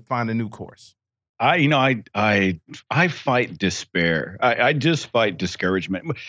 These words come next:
Speaker 2: Let me, let me start at the beginning of your question. When I was, um, in fourth grade, I went to a private,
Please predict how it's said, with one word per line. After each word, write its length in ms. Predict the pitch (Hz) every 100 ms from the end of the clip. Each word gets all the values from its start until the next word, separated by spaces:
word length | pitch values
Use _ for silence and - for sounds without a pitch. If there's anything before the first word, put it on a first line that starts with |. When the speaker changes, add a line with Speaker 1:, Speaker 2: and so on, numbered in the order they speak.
| -
Speaker 2:
Let 140 | - 185
me, 260 | 196 110 110 -
let 180 | 135 190
me 160 | 196
start 280 | 135 - 156
at 60 | 127
the 60 | 104
beginning 340 | 107 156 160
of 100 | 95
your 120 | 95
question. 600 | 87 139 110 135 104 123 -
When 180 | - 123
I 120 | 156
was, 360 | 185 127 107 -
um, 320 | 123 95 92
in 140 | 107 104
fourth 320 | - 139 110
grade, 280 | - 104 95
I 40 |
went 220 | 90 92
to 240 | - 92 80
a 180 | 76 71
private, 480 | - 90 85 85